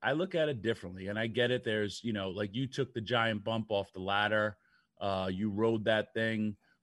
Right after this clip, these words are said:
We were, we had the discussion about risk reward. You know, uh, it, it's, when you say it's for them, yeah, but it, it's also like you wanna have that moment,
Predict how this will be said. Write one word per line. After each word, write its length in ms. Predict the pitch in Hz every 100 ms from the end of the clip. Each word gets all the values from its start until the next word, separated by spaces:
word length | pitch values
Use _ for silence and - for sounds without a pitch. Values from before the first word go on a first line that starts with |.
| -
We 100 | 104
were, 140 | 98
we 160 | 104 107
had 240 | 107 104
the 80 | 107
discussion 600 | 101 - - 104 - 104
about 360 | 95 101 98 98
risk 300 | 107 104 -
reward. 680 | 95 92 98 104 107 107 104 _ _ _ -
You 100 | 107
know, 460 | 95 90 90 87 _ -
uh, 40 | 82 -
it, 180 | 110 110
it's, 520 | - 113 107 - - - _ _ _ _ _ _ _ _ _ _ _ _ _ - - - - - _ _ -
when 220 | 127 139
you 80 | 139
say 220 | - 156
it's 180 | 160 156
for 180 | - 139
them, 400 | 131 135 139 131 -
yeah, 480 | 120 117 131 135 143
but 180 | 127 131
it, 140 | 127 -
it's 220 | 123 139
also 320 | 131 127 135
like 260 | 131 127 127
you 100 | 131
wanna 300 | 139 160 143
have 280 | 123 104
that 180 | 107 104
moment, 540 | 95 101 101 101 95